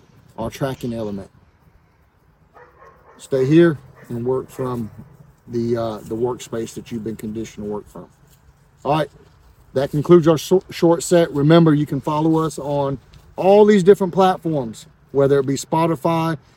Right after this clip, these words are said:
you can find us on Apple Podcasts and even on YouTube Podcasts as well. Look forward to, uh,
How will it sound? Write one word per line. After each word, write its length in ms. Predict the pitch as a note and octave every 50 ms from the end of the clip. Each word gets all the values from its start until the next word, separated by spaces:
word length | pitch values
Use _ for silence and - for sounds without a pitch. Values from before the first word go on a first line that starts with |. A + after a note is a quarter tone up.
| _ _ -
you 80 | C3+
can 120 | - C3+ B2+
find 320 | - D3 C#3+ C#3+ D3 C#3+
us 140 | C#3+ - -
on 160 | C3+ C3 C3
Apple 380 | B2+ C#3+ D3 D3 - D#3 D3 C3+
Podcasts 720 | - - E3 D#3 D#3 C#3+ - - D#3 D3+ D3 D3 C3+ -
and 120 | C#3+ B2+ B2
even 320 | C3 C3+ C3+ C3+ C#3 C3
on 220 | C3 B2+ B2+ B2+ B2+
YouTube 500 | C3+ C3+ C3+ B2+ - - C3 B2 A2+ A2+ _ _ _ _ _ _ -
Podcasts 580 | - C3 A#2+ A#2+ - - C3+ B2 A#2+ - -
as 140 | A#2+ A2+ G#2+
well. 340 | A#2+ B2+ C3 B2+ B2 A2+ G#2 _ _ _ _ _ _ _ _ _ _ _ _ _ _ _ _ _ _ _ _
Look 180 | - C#3+ D3 C3+
forward 380 | - - E3 D#3+ D#3+ D#3+ D3+ -
to, 340 | - E3+ D#3+ D3+ D#3 D#3
uh, 260 | D3 D3 C#3+ C#3 B2+